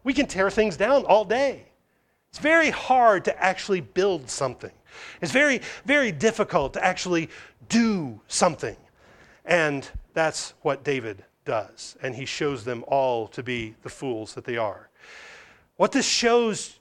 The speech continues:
us is that it doesn't matter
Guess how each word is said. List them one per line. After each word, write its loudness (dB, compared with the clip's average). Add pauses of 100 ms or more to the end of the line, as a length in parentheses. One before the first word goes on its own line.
us 0
is -2
that 0 (120)
it -4
doesn't 2
matter 0